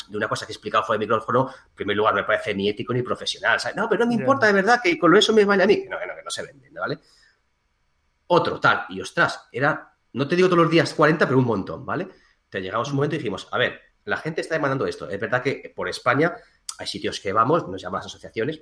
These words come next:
Speaker 1: vuestra, hacemos el taller, perfecto,
Speaker 2: Eso
Speaker 1: sin ningún
Speaker 2: es.
Speaker 1: problema, pero hay gente, por lo que sea, o no quiere ir, o no le gusta venir, no quiere desplazarse, y sobre todo, gente que está en esta radio,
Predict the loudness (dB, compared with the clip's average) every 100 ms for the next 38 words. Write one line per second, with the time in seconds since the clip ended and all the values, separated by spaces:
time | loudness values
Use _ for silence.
0 | _ -12 -2 -2 -4 -14 _ _ _ -18
1 | -16 -14 -2 0 0 -2 -2 -2 -2 -4
2 | -4 -2 2 4 2 0 -14 -20 -20 _
3 | -2 2 2 0 -2 0 0 0 0 0
4 | 0 0 0 0 2 2 4 6 6 6
5 | 0 -14 _ _ _ _ _ _ _ -20
6 | -14 -10 -6 -2 2 2 0 -4 -12 -2
7 | 0 2 0 2 0 -2 -4 0 0 0
8 | -10 -12 -8 -8 -4 -4 -4 -10 -10 -12
9 | -10 -2 -2 -4